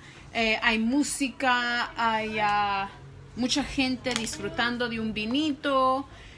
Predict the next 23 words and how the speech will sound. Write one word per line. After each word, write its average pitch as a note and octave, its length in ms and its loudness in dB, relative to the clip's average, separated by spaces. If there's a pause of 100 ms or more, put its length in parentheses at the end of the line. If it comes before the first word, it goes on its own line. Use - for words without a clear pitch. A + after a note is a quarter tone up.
(160)
eh, A3 240 2
de A3 100 0
buena G#3 340 0
comida. C4 540 2
La B3 180 2
comida B3+ 300 0
está B3+ 280 0
deliciosa A#3 960 -2 (440)
porque, C#4 840 2 (500)
eh, A3+ 580 2 (640)
no B3+ 220 6
usan D4 580 4
mucho C#4 600 2
preservativo, B3 1200 0
no A#3 240 0
usan A#3+ 720 2
mucho A3+ 540 -2
pesticidio, A3 880 0
eh, G3 260 -6
pesticide A3+ 720 2 (280)
o G#3 120 -2
preservative. A3 640 0
Está G#3+ 380 2